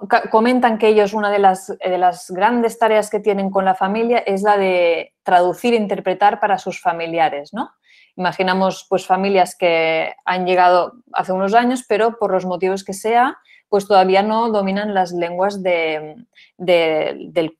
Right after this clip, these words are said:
lo-, locales, el castellano y el catalán en ese, en ese caso. Entonces, son los jóvenes y también niños y niñas que hacen de mediadores interlingüísticos para sus familias, ¿no?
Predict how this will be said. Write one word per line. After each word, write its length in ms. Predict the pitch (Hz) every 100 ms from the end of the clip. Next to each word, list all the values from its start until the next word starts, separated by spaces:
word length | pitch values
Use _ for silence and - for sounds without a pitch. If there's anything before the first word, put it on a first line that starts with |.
| -
lo-, 220 | 160 165
locales, 460 | 180 175 190 180 170
el 180 | 165 156
castellano 440 | 160 - 175 202
y 20 |
el 100 | 196
catalán 380 | 185 165 165 180
en 140 | 185 165
ese, 480 | - 165 151 135 -
en 80 | 175
ese 180 | - 170
caso. 200 | 160 -
Entonces, 340 | 202 208 208
son 260 | 240 220 190
los 260 | 180 180 -
jóvenes 640 | - 220 214 202 233 285 - - -
y 80 | -
también 540 | 165 175 196 196 190 -
niños 360 | 190 208 214
y 60 | 208
niñas 400 | 214 226 240 240
que 400 | - 208 226 214 -
hacen 500 | 185 185 226 220 196
de 220 | 185 196
mediadores 1000 | 196 185 185 175 202 196 196 233 - _ _ -
interlingüísticos 920 | 185 185 190 208 226 226 226 226 -
para 180 | 190
sus 220 | 180 170 -
familias, 520 | 165 160 156 156 160
¿no? 200 | 233